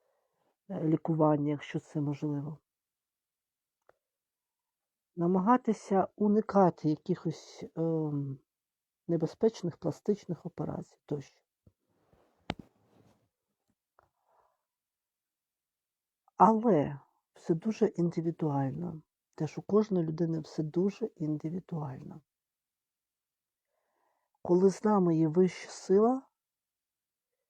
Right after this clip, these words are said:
то і будь-які страждання, вони тимчасові. А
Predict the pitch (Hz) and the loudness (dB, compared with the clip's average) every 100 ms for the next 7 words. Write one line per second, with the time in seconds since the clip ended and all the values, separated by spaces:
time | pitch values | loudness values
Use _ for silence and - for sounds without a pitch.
0 | _ - 165 165 170 185 147 151 - 180 | _ -2 2 2 2 0 0 -6 -4 0
1 | 165 147 139 _ _ _ _ _ _ _ | 2 2 -2 _ _ _ _ _ _ _
2 | _ _ _ _ - - 151 143 - 165 | _ _ _ _ -12 -4 -4 -2 0 0
3 | 190 208 220 - _ _ _ _ _ - | 0 -2 -6 -10 _ _ _ _ _ -4
4 | 156 151 165 165 165 165 _ _ _ - | -2 0 0 0 0 -4 _ _ _ -14
5 | - 160 - 156 - 143 - - - _ | -8 -8 -8 -12 -10 -8 -8 -10 -14 _
6 | _ _ _ _ _ _ _ _ _ _ | _ _ _ _ _ _ _ _ _ _
7 | _ _ _ - 156 156 151 | _ _ _ -6 -2 0 2